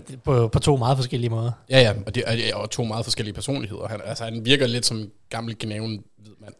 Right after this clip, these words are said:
Speaker 2: Ja.
Speaker 3: Hvor, øh, Mike McDaniel, han er jo en, øh, øh,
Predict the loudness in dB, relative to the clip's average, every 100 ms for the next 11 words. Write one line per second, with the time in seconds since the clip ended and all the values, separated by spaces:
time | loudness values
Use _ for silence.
0 | _ _ -4 -4 -6 _ _ _ 0 2
1 | 0 -2 -2 -4 -6 -8 -10 -8 -8 -6
2 | -6 -4 -4 -4 -6 -6 -6 -6 -8 -10
3 | -12 -14 -14 -20 -20 _ _ _ _ _
4 | _ _ _ _ _ _ _ _ -12 -10
5 | -8 -8 -8 -10